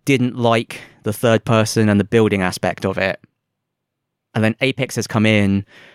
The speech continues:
as a, well, I mean, it's not very serious, but it,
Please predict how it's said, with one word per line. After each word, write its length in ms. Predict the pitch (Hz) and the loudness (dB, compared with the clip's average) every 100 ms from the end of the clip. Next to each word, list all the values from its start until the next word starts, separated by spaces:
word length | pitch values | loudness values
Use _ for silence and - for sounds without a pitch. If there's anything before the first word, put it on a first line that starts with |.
| _ _ _ _ _ - | _ _ _ _ _ -4
as 200 | 110 101 | -2 0
a, 580 | 104 101 101 98 98 95 - _ _ _ _ _ _ _ _ _ - | 2 2 2 0 -2 -4 -10 _ _ _ _ _ _ _ _ _ -4
well, 380 | 107 95 87 85 _ _ _ _ _ | 0 0 -2 -8 _ _ _ _ _
I 60 | - | -4
mean, 120 | 120 | -2
it's 140 | 123 165 | 0 0
not 160 | 180 | 0
very 160 | 147 127 | 0 -2
serious, 480 | - 151 151 175 - | 0 0 2 -2 -2
but 160 | 127 | -2
it, 200 | 120 - | -2 -4